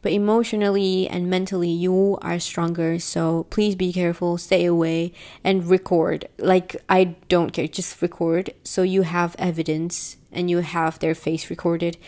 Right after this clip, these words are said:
and you can report them. If you do have any evidence whatsoever,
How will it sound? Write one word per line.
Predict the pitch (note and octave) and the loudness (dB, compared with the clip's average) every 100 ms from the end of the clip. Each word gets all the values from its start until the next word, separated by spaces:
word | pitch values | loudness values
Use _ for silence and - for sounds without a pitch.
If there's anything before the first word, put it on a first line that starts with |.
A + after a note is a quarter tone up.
| - - | -20 -6
and | E3+ E3+ | -2 -2
you | |
can | E3 E3 | -2 -2
report | D#3 - D#3+ - | -4 0 0 0
them. | - - D#3+ - - - - | -6 -10 -12 -16 -20 -20 -4
If | F#3 F#3 | -4 -2
you | G#3+ | 0
do | A3 A3+ | 4 4
have | G#3+ F3+ F#3 F#3 | 4 4 2 2
any | F#3+ F#3+ | 0 2
evidence | F#3 F3 F3 F3 - | 2 2 0 -2 -2
whatsoever, | F3 - E3+ E3+ F3 F3 | -4 -2 -2 0 -2 -2